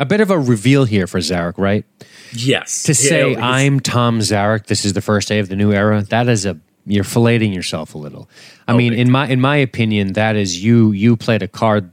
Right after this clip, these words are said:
Speaker 1: a little early. This, there's, there's a lot of you in this movement. It's not,
Speaker 2: <laughs>
Speaker 1: it's not
Speaker 2: Yeah.
Speaker 1: all self-righteous. It's not all, well, it is exactly self-righteous, but it's not all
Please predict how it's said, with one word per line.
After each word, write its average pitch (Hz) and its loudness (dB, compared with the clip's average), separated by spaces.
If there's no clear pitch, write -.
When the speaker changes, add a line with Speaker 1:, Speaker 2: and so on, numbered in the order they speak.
Speaker 1:
a 104 -6
little 117 2
early. 95 0
This, - -2
there's, 110 0
there's 117 0
a 127 2
lot 131 2
of 123 2
you 120 4
in 92 -2
this 64 -8
movement. 80 -6
It's - -4
not, 120 0
Speaker 2:
<laughs> 117 0
Speaker 1:
it's - -8
not 127 2
Speaker 2:
Yeah. 117 -2
Speaker 1:
all 117 0
self-righteous. 104 -4
It's 95 -6
not 104 -2
all, 95 -6
well, 95 -2
it 95 -6
is 87 -4
exactly 90 -6
self-righteous, 82 -8
but 113 0
it's - -6
not 113 0
all 98 0